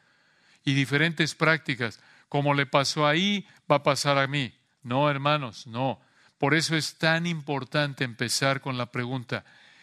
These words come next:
¿qué quiso decir Dios a la audiencia original? ¿Qué quiso el Espíritu Santo que entendiera la audiencia original? ¿Qué quiso el autor original,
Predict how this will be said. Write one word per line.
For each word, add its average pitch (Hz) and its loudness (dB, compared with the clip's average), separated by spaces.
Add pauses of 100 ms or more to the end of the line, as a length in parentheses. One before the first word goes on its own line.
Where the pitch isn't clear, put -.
(240)
¿qué 165 2
quiso 165 0
decir 147 0
Dios 147 -2 (640)
a 127 4
la 123 2
audiencia 135 -2
original? 127 -4 (260)
¿Qué 165 4
quiso 175 0
el 147 0
Espíritu 156 0
Santo 156 -2
que 151 -2
entendiera 139 0
la 123 0
audiencia 131 -2
original? 131 -2 (300)
¿Qué 180 4
quiso 185 0
el 143 4
autor 175 0
original, 143 0